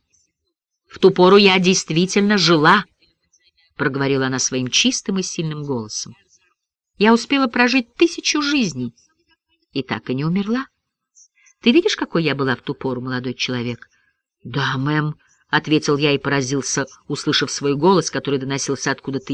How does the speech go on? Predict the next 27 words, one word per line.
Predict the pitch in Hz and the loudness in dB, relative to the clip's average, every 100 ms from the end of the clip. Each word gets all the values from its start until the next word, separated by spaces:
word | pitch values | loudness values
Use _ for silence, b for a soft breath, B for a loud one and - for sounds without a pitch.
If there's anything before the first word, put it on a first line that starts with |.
| 131 | -6
издалека. | 135 131 135 - 120 113 b b _ - | -6 -4 -4 -4 -6 -6 b b _ -16
«Я | 107 127 139 | -8 -6 -2
вижу | 160 160 117 151 | 0 0 0 2
вас». | 175 - - - _ _ _ _ _ _ _ _ _ _ _ - | 2 0 -10 -16 _ _ _ _ _ _ _ _ _ _ _ 0
И | 254 | 0
в | |
следующее | - 311 262 165 - 143 | 4 4 4 2 0 -2
мгновение | 147 165 220 175 | 0 2 2 2
наваждение | 131 127 123 127 160 127 | -2 -4 -4 -2 -2 -2
рассыпалось | 107 - 135 - 110 - | -2 -2 -2 -6 -6 -6
в | - | -6
прах. | 110 101 - _ _ _ _ _ _ - | -6 -8 -10 _ _ _ _ _ _ 2
Так | 226 175 | 2 2
быстро, | 147 185 311 - - - _ _ _ _ | 0 2 2 -2 -14 -20 _ _ _ _
быстрее | 214 254 - 339 160 | -2 0 0 0 0
удара | - 131 127 113 | -2 -4 -4 -4
сердца. | - 110 - - - _ _ _ _ _ _ _ _ _ _ b b b - | -6 -6 -6 -6 -8 _ _ _ _ _ _ _ _ _ _ b b b -2
Еще | - | 0
секунду | 208 214 220 202 | 2 0 0 0
назад | 196 196 185 131 | 2 2 0 0
я | 127 | -4
смотрел | - 143 160 147 | -4 -4 -4 -4
в | |
лицо | 143 - 160 | -4 -4 -4
прекрасной | 147 143 190 208 - | -4 -4 -2 -2 -2
молодой | 123 131 143 156 | -4 -4 -4 -2
девушки, | 143 135 113 - | -2 -2 -4 -8